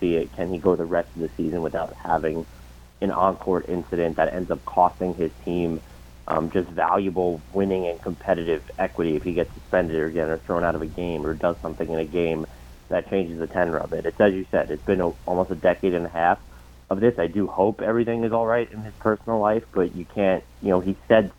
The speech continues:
things along these lines before. Um, and so I think it's, like I said, it's just a very much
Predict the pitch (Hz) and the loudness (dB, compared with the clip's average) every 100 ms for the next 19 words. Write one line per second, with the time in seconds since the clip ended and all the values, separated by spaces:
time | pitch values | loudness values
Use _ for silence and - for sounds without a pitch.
0 | - 107 107 92 87 98 92 90 85 92 | -2 0 2 0 0 2 2 0 2 2
1 | 95 85 78 - 92 80 78 76 - - | 2 0 -6 -2 2 2 2 -2 -14 -20
2 | - - 80 78 80 82 82 - 90 80 | -20 -8 0 2 2 0 -2 -2 0 2
3 | 78 80 90 90 80 92 - - 95 90 | -2 -2 -2 0 0 -2 -2 0 2 2
4 | 87 76 78 92 85 82 90 87 82 | 2 0 0 -4 0 2 2 2 -2